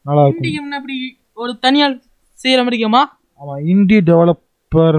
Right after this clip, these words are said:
Speaker 1: பண்ற ஒரு சிங்கிள் கேம், சிங்கிள்னு சொல்ல முடியாது, ஒரு ரொம்ப கம்மியான, not like ட்ரிபிள் ஏ கேம்ஸ் மாதிரி கிடையாது இந்த இண்டி கேம்ன்றது. So, அடுத்த ஒரு முக்கியமான நியூஸ் என்னன்னா, Call of Duty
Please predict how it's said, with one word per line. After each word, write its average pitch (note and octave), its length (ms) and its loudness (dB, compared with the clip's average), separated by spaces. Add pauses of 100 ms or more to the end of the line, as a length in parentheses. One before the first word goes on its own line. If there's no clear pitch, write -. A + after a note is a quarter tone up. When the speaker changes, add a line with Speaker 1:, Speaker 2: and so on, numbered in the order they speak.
Speaker 1:
பண்ற D#3+ 340 2
ஒரு C#3+ 520 2
சிங்கிள் E3+ 480 2
கேம், D3+ 160 0
சிங்கிள்னு G#3 480 4
சொல்ல G#3+ 80 4
முடியாது, F3 360 4 (580)
ஒரு F#3 280 0 (240)
ரொம்ப G#3+ 360 2
கம்மியான, G3 520 2
not F3 160 0 (100)
like E3+ 120 2 (120)
ட்ரிபிள் G#3+ 220 2
ஏ A3 100 -2
கேம்ஸ் E3+ 280 -8
மாதிரி F3+ 200 -4
கிடையாது C3 500 2 (640)
இந்த C#3+ 520 0 (260)
இண்டி E3+ 280 4
கேம்ன்றது. B2+ 440 -4 (960)
So, D3+ 200 -20
அடுத்த F3+ 220 -18
ஒரு F#3+ 120 -16
முக்கியமான F3 380 -10
நியூஸ் E3 220 -20
என்னன்னா, D#3 360 -2 (520)
Call G3+ 160 4
of A3 100 2
Duty F#3 420 2